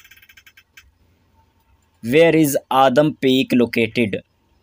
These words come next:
तो इसका राइट ऑप्शन बी है श्रीलंका। क्वेश्चन नंबर उन्नीस है, the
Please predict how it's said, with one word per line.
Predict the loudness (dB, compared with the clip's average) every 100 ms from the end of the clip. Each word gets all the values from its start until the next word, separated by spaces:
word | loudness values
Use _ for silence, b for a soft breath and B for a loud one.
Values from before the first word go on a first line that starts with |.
| _
तो | -6
इसका | -6 -2
राइट | 0 0 0
ऑप्शन | -4 -4 -4
बी | -2 -4
है | -2
श्रीलंका। | -4 -4 -4 -2 -2 -4 -8 -10 _ _ _ _ _ _ _ _ _ _ _ _ _ _ _ _ _ _ _ _ _ _ _ _ _ _ _ _ _ _ _ _ _ _ _ _
क्वेश्चन | -4 -2 0
नंबर | 0 0
उन्नीस | -2 -2 -2 -2 -2
है, | 0 0
the | 0 0 0